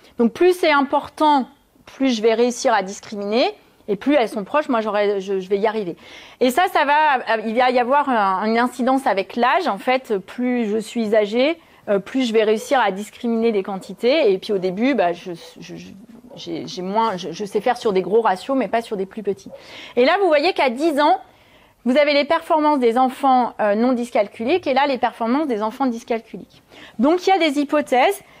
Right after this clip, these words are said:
qui disent qu'en fait, euh, bah, chez les enfants dyscalculiques, ce système approximatif du nombre, euh, qui est associé à la compréhension du nombre,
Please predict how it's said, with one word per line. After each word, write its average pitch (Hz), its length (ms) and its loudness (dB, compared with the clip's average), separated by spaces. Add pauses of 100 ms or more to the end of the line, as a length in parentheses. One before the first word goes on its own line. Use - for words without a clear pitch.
(140)
qui 262 140 -2
disent 311 320 2
qu'en 277 160 2
fait, 277 460 0
euh, 226 80 4
bah, 202 180 2
chez 330 160 0
les 339 160 4
enfants 294 280 2
dyscalculiques, 247 800 0 (240)
ce 359 180 0
système 339 460 0
approximatif 254 800 -2
du 233 100 0
nombre, 240 380 0 (340)
euh, 190 560 4
qui - 140 -4
est 254 60 6
associé 269 420 -2
à 254 40 2
la 226 100 2
compréhension 226 500 -6
du 220 160 -4
nombre, 196 440 -4